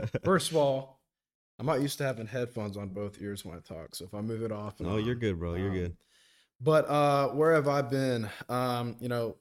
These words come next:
Speaker 2: I feel like an old head saying this, but, you know, we've been out of high school for about two years, right?
Speaker 1: Mm-hmm.
Speaker 2: <sighs> Where have I been? So after high school, uh, went to play a little bit of college football. Uh, college football gave up on me, um,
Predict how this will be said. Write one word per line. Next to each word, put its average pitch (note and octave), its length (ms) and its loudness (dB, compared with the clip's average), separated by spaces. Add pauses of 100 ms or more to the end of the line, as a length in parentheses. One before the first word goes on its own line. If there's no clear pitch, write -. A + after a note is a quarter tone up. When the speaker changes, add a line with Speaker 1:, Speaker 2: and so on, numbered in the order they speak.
(260)
Speaker 2:
I A#2 100 -4
feel C#3+ 180 0
like C3 180 2
an A2+ 160 -4
old A#2+ 260 0
head A2+ 200 -4
saying A2+ 340 -4
this, G#2 220 -8
but, G2 300 -8
you A2 80 -10
know, A2+ 80 -6
we've A#2 140 -2
been A#2+ 120 -2
out A#2 80 2
of G#2+ 60 -2
high A#2+ 160 -2
school A#2 200 -6
for G#2+ 120 -10
about G2 240 -8
two A2 160 -6
years, F#2+ 440 -6
right? F2 280 -8 (120)
Speaker 1:
Mm-hmm. G2 340 0 (1400)
Speaker 2:
<sighs> - 60 -
Where B2 120 2
have B2+ 140 2
I B2+ 80 4
been? B2+ 320 -2
So C3 540 2 (480)
after C3 260 0
high C3+ 160 4
school, B2+ 440 -2 (360)
uh, G2+ 340 -6 (140)
went A2+ 160 -8
to - 60 -14
play A#2 160 -4
a G#2+ 60 -2
little A2+ 200 -2
bit A2+ 100 -4
of G#2 80 -6
college G#2 320 -4
football. G2+ 540 -8 (1000)
Uh, F#2+ 140 -6
college B2+ 340 -4
football A#2+ 260 -4
gave A#2 300 -4
up A2 160 -8
on G#2+ 180 -6
me, A2 320 -8 (180)
um, F#2+ 380 -12